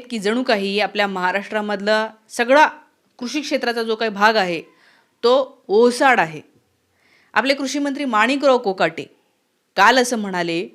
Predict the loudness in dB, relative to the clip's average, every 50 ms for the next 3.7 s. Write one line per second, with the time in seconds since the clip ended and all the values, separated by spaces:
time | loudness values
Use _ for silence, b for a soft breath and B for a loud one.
0 | _ _ _ _ _ _ _ _ _ _ _ _ _ _ _ _ _ -10 -8 -4
1 | 0 0 2 2 2 0 0 -2 -4 -2 2 2 2 2 0 -2 -2 -4 -2 0
2 | 2 2 2 0 0 -2 0 0 2 2 2 2 2 2 0 0 0 0 -4 -8
3 | -10 -2 0 0 0 0 0 -6 -6 -6 -8 -10 -14 -16